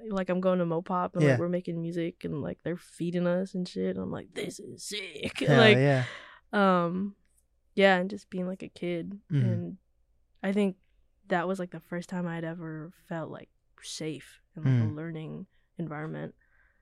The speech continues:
Speaker 1: Um, 'cause my teachers were people of color and I never really got that. And they weren't, like, religious or, like, trying to, like, impose, like, some whack ass shit on me. Like,
Speaker 2: Mm-hmm.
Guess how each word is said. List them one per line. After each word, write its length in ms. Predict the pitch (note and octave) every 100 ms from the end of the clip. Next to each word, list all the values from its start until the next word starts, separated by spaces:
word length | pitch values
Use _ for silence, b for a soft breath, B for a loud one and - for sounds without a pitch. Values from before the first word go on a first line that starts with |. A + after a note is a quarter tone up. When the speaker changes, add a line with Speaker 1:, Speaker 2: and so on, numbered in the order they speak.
| _ -
Speaker 1:
Um, 300 | D#3 D3+ F#3
'cause 440 | - F#3 D#3+ F#3+ - -
my 180 | E3+ F3 _ _ _
teachers 480 | - G3 F#3 F3+ F3+
were 260 | F3+ E3+ E3 -
people 260 | F3+ E3+
of 80 | E3+
color 340 | - E3+ E3+
and 140 | E3+ E3+
I 60 |
never 220 | E3+ E3 E3
really 200 | E3+ E3+
got 240 | D#3+ E3+
that. 300 | E3 E3+ E3+
And 180 | E3 F3+ b b b -
they 80 | F3
weren't, 280 | E3 E3 F3+
like, 120 | E3+
religious 640 | F3+ E3+ F3 E3+ E3+ E3+ -
or, 80 | E3+
like, 160 | E3
trying 240 | - F3 F3
to, 60 |
like, 180 | E3+ E3+
impose, 800 | F3+ - - E3 E3 E3 D#3+ -
like, 400 | E3 D#3+ D3 - _ b b b b b b b _ _
some 200 | - F3+
whack 240 | D#3+ D#3+ -
ass 160 | E3+
shit 240 | - F3 E3+
on 160 | E3+
me. 300 | E3+ E3+ F3+
Like, 140 | F3 D#3
Speaker 2:
Mm-hmm. 200 | A2+ A2